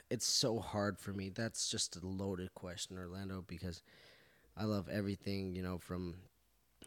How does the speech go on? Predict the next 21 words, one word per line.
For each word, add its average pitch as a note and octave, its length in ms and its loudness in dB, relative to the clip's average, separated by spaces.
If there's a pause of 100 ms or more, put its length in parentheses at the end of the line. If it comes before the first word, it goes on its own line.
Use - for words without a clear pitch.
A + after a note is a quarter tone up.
you F2+ 200 -4
know, F2 120 -2
like, F2+ 220 -2
a G2 40 -6
G G2+ 180 -6
T G2 260 -4
X F#2+ 360 0
or, F2 280 -4
you F#2 160 -10
know, E2+ 160 -10
Pontiac F#2 440 -4
Firebird A2+ 720 6
or, G2 220 -2 (500)
or G2+ 300 0
a, E2+ 840 -4
a - 20 4
Chevelle A2 920 4
or, G2+ 420 2
you F#2 180 0
know, F2+ 320 0
uh, F2 240 0